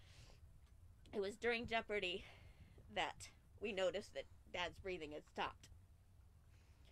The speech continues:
It was very peaceful and very apropos.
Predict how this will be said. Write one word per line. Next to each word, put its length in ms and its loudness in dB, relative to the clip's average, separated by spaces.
It 80 -2
was 140 0
very 240 4
peaceful 520 -10
and 160 -2
very 280 4
apropos. 520 -4